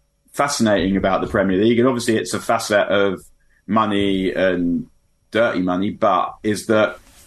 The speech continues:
there are so many good teams, and teams just look like there's, they've reached good equilibrium. So if you look at the teams above United, like, they look, co-, most of them look confident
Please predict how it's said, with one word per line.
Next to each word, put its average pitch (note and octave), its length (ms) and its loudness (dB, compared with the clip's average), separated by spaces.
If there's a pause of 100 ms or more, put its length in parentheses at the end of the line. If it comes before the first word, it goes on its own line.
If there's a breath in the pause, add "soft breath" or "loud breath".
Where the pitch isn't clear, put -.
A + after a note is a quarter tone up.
(180)
there G2+ 100 0
are G#2 40 -2
so C3 260 0
many A2+ 240 2
good G2+ 160 -2
teams, E2+ 600 -4 (400 soft breath)
and G2 460 -2
teams A#2 360 2
just G2+ 220 -4
look B2+ 280 2
like G2+ 300 2
there's, G2+ 360 0
they've F#2+ 240 -4
reached G#2 280 -2
good G#2+ 160 2
equilibrium. F#2+ 600 0
So G2 120 -4
if F#2+ 100 -2
you C#3 60 2
look D3 100 0
at - 80 -4
the A2+ 60 -4
teams A2+ 260 0
above A2+ 380 0
United, E2 540 -4
like, F#2 260 0
they G2+ 100 0
look, G#2 240 -2 (160)
co-, - 200 -4
most B2+ 260 0
of - 80 -14
them G2 180 0
look - 220 -4
confident G#2+ 640 0